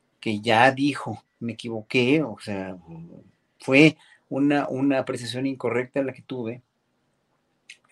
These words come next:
pero pues tengo que corregir, tengo que corregir porque estaba muy mal la seguridad. Y para toda la gente, y sí recapacitando esto, y para,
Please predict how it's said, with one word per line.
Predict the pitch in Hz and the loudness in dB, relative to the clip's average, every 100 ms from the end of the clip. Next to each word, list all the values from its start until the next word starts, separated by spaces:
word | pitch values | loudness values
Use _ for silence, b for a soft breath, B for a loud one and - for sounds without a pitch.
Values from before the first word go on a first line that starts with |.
| _ _ _ - - | _ _ _ -20 -4
pero | - 135 139 165 | 0 0 0 -4
pues | 117 - | -8 -6
tengo | 135 135 135 | -4 -4 -6
que | 107 | -10
corregir, | - 104 107 - 123 120 - - | -8 -8 -8 -8 -8 -8 -10 -10
tengo | 123 123 | -8 -8
que | - | -12
corregir | - 110 104 - 123 - | -10 -10 -10 -10 -12 -12
porque | 113 - | -20 -18
estaba | - 120 117 123 | -10 -6 -4 -6
muy | 117 120 123 | -6 -8 -6
mal | 110 120 120 95 | -6 -8 -10 -10
la | 107 | -10
seguridad. | 107 104 98 98 92 - b b b b b b b b _ _ | -10 -14 -18 -18 -20 -20 b b b b b b b b _ _
Y | 185 | 0
para | 170 185 | 4 4
toda | 214 262 233 | 6 4 4
la | |
gente, | 165 196 185 208 180 - | 2 -2 -2 -2 -4 -4
y | 190 | -6
sí | - 339 | 2 2
recapacitando | 349 202 170 165 - 202 233 196 | 2 0 -2 -2 -2 -4 0 2
esto, | 151 135 185 180 - - | 2 0 -2 -2 -4 -10
y | 170 160 | -8 -8
para, | - 151 151 | -6 -4 -4